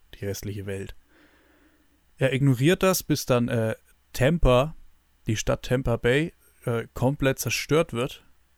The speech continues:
Was ganz spannend ist, weil jetzt erst der Super Bowl vorbei ist, aber okay. Ähm, ja, und er kommt aber nicht in das Flugzeug und dann begeben sie sich,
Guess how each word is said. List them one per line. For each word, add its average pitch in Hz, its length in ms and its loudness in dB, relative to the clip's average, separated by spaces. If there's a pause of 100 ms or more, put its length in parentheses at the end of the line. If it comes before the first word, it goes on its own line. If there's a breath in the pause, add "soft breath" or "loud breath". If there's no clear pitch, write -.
(840 soft breath)
Was - 280 -6
ganz 117 140 -6
spannend 123 340 0
ist, 131 160 -6
weil 110 80 -2
jetzt 110 140 -6
erst - 160 -6
der 110 60 -4
Super 123 240 -4
Bowl 113 140 -4
vorbei 110 320 -6
ist, 147 120 -4
aber 98 220 -8
okay. 123 300 -10 (640 soft breath)
Ähm, 110 460 0 (1000)
ja, 143 300 4 (480)
und 139 280 0 (920)
er 127 80 0
kommt 160 240 2
aber 147 140 2
nicht 147 100 2
in 139 80 4
das 127 140 -2
Flugzeug 123 500 0
und 104 120 -4
dann 113 160 -2
begeben 120 320 -2
sie 113 120 -6
sich, 110 400 -6